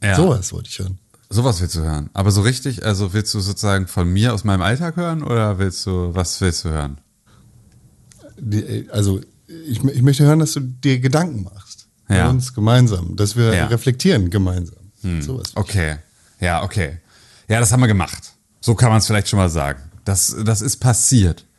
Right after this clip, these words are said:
Speaker 1: Das ist ja etwas, dafür sind wir ja nicht bekannt. Aber wir haben <laughs> nachgedacht. Ähm, und, äh, ja, wie ihr ja bereits mitbekommen habt, äh, haben wir im Rahmen, äh, ja, unseres zehnten Geburtstages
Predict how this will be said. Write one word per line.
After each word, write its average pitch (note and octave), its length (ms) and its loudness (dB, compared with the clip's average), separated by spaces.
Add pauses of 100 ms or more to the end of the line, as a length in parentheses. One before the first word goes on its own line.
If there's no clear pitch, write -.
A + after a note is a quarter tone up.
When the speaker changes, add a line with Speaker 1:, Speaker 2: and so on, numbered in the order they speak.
Speaker 1:
Das G#2+ 180 0
ist C3 180 2
ja B2+ 120 2
etwas, A#2 420 2
dafür A2+ 240 0
sind B2+ 200 2
wir B2 80 2
ja A2+ 60 2
nicht B2+ 180 -4
bekannt. A#2 560 -2 (140)
Aber A#2 600 0 (220)
wir A#2+ 420 2
haben G2 300 0
<laughs> - 0 -
nachgedacht. F2 880 -2 (520)
Ähm, F2 580 0 (460)
und, F#2+ 600 2
äh, F2 420 0
ja, F#2 220 2
wie C#3+ 140 4
ihr B2+ 80 0
ja A#2+ 120 2
bereits G#2+ 260 2
mitbekommen G2+ 380 2
habt, - 340 -4 (720)
äh, G#2 80 -2 (260)
haben G#2 200 2
wir F2 380 2
im F2+ 500 -2
Rahmen, F2 540 -2
äh, F2 200 -4
ja, D#2+ 140 -2
unseres F2+ 400 0
zehnten B2+ 220 2
Geburtstages G#2+ 840 2